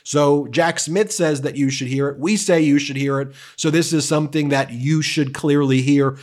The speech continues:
on certiorari for the same reason that Jack Smith previously requested that you hear." I thought that's a, look, I wanna be objective. I think that's a smart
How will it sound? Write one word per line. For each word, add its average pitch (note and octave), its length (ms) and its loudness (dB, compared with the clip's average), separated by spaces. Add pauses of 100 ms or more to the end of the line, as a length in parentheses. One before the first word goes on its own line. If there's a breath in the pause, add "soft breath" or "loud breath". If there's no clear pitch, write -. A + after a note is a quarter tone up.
(140 loud breath)
on C#3 220 -2
certiorari C3+ 760 0
for C3+ 100 -4
the C3+ 120 -4
same C#3+ 300 -2
reason C3+ 280 -2
that B2+ 120 -10
Jack B2 280 -6
Smith D3 640 -6
previously D3+ 640 2
requested C3 720 -4
that A#2 240 -8
you F#3 80 -6
hear." F#3+ 180 -6
I D#3+ 60 -6
thought G#3+ 180 -2
that's G3 180 -2
a, F3+ 80 -4
look, G3 280 -8 (360 loud breath)
I D3 60 -4
wanna E3 200 2
be D3+ 140 4
objective. C#3+ 460 -4
I A#2 60 -10
think C#3+ 160 -6
that's C3+ 180 -4
a B2 60 -8
smart C#3 520 -2